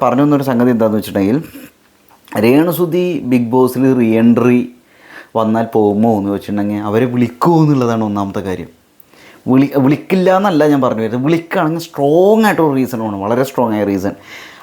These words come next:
അവരവിടുന്ന് പുറത്താക്കാനുള്ള സ്ട്രോങ് ആയ റീസൺ. ഇപ്പോൾ വാക്കൗട്ട് ചെയ്തു എന്ന് പറഞ്ഞു, ശരിയാണ്, അതൊരു പുറത്താക്കിയ പോലെ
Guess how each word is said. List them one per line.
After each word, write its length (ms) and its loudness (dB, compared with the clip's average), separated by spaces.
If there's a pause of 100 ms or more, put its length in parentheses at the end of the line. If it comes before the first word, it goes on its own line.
അവരവിടുന്ന് 480 2 (540)
പുറത്താക്കാനുള്ള 960 0
സ്ട്രോങ് 380 0
ആയ 140 2
റീസൺ. 360 0
ഇപ്പോൾ 160 -8
വാക്കൗട്ട് 480 0
ചെയ്തു 200 2
എന്ന് 120 0
പറഞ്ഞു, 180 2
ശരിയാണ്, 400 0
അതൊരു 300 0
പുറത്താക്കിയ 420 -2
പോലെ 220 2